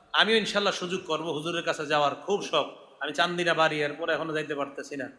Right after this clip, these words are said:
যাবো ইনশাল্লাহ। আরেকজন আছে আমাদের কুমিল্লার, আনিসুর রহমান আশরাফি সাহেব, হ্যাঁ? উনিও হুজুরের সাথে খুব সম্পর্ক রাখে, আ, মুস্তাকুর নবী সাহেবের সাথে খুব সম্পর্ক। এই হুজুরের বয়ান আমি মাঝে মাঝে শুনি,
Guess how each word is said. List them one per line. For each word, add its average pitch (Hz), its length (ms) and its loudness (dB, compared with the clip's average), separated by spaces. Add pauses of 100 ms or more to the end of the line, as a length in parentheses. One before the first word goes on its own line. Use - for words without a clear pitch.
(280)
যাবো 165 200 4
ইনশাল্লাহ। 139 480 -2 (340)
আরেকজন 175 380 4
আছে 165 200 4
আমাদের 156 360 2
কুমিল্লার, 147 420 -2 (140)
আনিসুর 170 420 0
রহমান 165 320 2
আশরাফি 139 380 -4
সাহেব, 127 300 -6
হ্যাঁ? 160 220 0 (340)
উনিও 180 240 0
হুজুরের 180 320 0
সাথে 175 260 -2
খুব 165 160 -6
সম্পর্ক 165 320 -4
রাখে, 139 180 2
আ, 143 200 -2
মুস্তাকুর 160 420 -6
নবী 151 180 -8
সাহেবের 147 220 -2
সাথে 156 240 -10
খুব 147 140 -10
সম্পর্ক। 139 300 -8 (640)
এই 175 180 4
হুজুরের 180 420 2
বয়ান 180 300 6
আমি 190 160 4
মাঝে 180 240 0
মাঝে 185 220 -2
শুনি, 156 260 -4